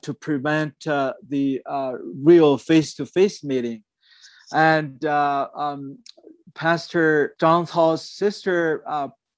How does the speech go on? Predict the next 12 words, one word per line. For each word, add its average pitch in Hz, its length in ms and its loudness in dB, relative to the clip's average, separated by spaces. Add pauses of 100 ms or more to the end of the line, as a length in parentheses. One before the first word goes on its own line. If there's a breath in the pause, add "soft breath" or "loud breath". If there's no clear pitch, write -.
printed 202 580 2
out 175 460 2 (580)
version 165 680 -2
of, 156 360 -2
uh, 139 320 -2 (500 soft breath)
a 135 100 -4
booklet, 160 640 0 (140)
uh, 147 260 -2 (200)
I 151 100 -2
mean, 147 260 -4
we 151 140 4
just 165 340 0